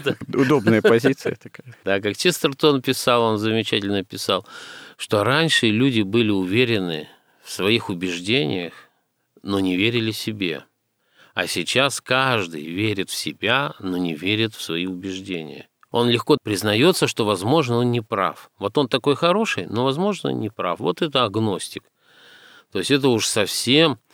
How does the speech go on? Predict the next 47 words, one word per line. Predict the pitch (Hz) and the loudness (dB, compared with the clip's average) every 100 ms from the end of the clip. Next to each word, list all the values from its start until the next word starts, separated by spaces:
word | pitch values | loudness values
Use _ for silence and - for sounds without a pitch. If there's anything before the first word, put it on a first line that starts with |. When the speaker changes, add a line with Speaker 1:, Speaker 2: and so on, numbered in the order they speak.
| _ | _
Speaker 1:
но | 101 101 | -2 -2
если | 107 110 | 0 0
материалист | 104 117 110 113 - | 0 2 2 2 0
хоть | 107 - | -4 -4
верит, | 92 123 104 - | 0 0 0 -2
вот, | 87 | -8
да | - 82 | -10 -10
тем | 95 95 | -8 0
более | 123 107 | 2 2
он | 92 | 0
верит | 85 113 107 - | 0 0 0 -2
в | |
такие | 92 - 107 | -6 -4 -6
причудливые | - 104 90 131 107 92 98 90 | -6 -12 -6 -4 -4 -2 -2 -2
вещи, | 95 139 131 - | 0 0 0 -4
в | 82 | -4
которые | 95 - 101 95 | -8 -4 -2 -2
поверить | - 90 85 127 143 110 | -2 -6 -2 0 0 0
невозможно. | 95 90 78 95 82 78 80 73 | -2 -4 -4 -4 -6 -6 -12 -6
Speaker 2:
У | 104 | 0
материалиста | 107 117 123 127 135 156 - | 2 4 4 6 6 4 4
есть | 123 131 - | 4 6 4
вера | 139 139 113 92 - - 135 | 6 6 4 0 0 0 2
<laughs> | 113 | 2
своя, | - - 120 120 101 | 2 4 6 6 4
да, | 92 113 - - - - | 2 -2 -2 -14 -20 -4
атеистическая | - - 135 139 - 160 - - 113 | -4 4 4 4 4 2 2 2 2
там | 104 104 | 4 2
какая, | 107 104 117 107 | 2 2 4 4
ну, | 104 101 - _ | 4 2 -4 _
а | - | 4
у | 110 120 | 6 6
агностика | 120 147 160 117 - | 6 4 4 2 4
и | 120 | 6
вообще | 131 - 95 | 6 4 2
никакой | 92 98 - | 2 0 2
Speaker 1:
А | 110 | 4
он | 127 98 | 4 4
просто | 165 - | 4 6
Speaker 2:
получается. | |
Speaker 1:
говорит: | 151 127 107 | 4 4 4
«А | 107 | 2
у | 113 | 4
меня | 151 | 4
никакой | 151 110 104 117 | 4 2 0 0
веры | 101 107 98 | 0 0 -2
нет. | 92 104 113 | -2 -2 -4